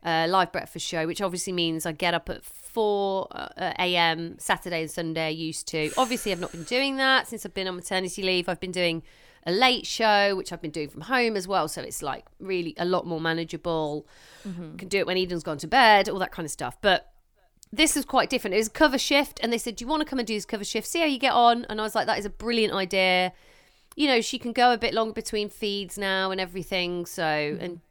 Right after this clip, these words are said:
Speaker 1: you know, she takes a bottle. So let's do it. And I was feeling actually so excited about it. And then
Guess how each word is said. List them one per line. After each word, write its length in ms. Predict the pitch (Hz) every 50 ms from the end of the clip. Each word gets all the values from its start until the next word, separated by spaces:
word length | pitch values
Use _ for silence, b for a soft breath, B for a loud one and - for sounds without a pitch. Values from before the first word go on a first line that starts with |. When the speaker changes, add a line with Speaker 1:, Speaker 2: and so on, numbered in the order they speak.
| _ -
Speaker 1:
you 120 | 233 226
know, 120 | 208 185 185
she 100 | - -
takes 240 | - 220 214 - -
a 60 | 202
bottle. 560 | - 202 185 - - - 202 196 190 190 190
So 400 | - - 196 185 180 180 175 - _ - - - _ _ _ _ _ _ _ _ _ _ _ _ _ _ _ - - -
let's 140 | 381 359 -
do 200 | - 403 370 226
it. 180 | 139 - - - _ b b b b b b b b b b b b b
And 120 | 320 330
I 40 | 381
was 160 | 415 415 -
feeling 480 | - - 453 453 381 269 226 202 196 - - - 226
actually 420 | 240 - - - - 185 175 175
so 580 | - - - - - - - - 226 202 185 175
excited 540 | 156 - - - 175 170 165 - - 160
about 300 | 160 - 151 139 143 143
it. 180 | 147 139 143 - - - - b b b b b b -
And 260 | 214 226 226 202 196
then 600 | 254 277 285 294 302 294 294 294 285 - - -